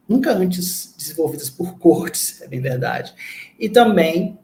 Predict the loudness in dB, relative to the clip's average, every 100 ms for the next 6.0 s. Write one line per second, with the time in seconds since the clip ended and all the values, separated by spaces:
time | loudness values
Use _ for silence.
0 | -2 2 2 0 2 2 2 -2 -6 -8
1 | -10 -6 -4 -2 -4 -10 _ _ _ -12
2 | -12 -6 -6 -6 -10 -14 -14 -14 -20 -20
3 | _ _ _ _ _ _ _ _ _ _
4 | _ _ -20 _ -4 -2 2 2 0 2
5 | 2 2 -2 -4 0 0 -2 -4 -4 -4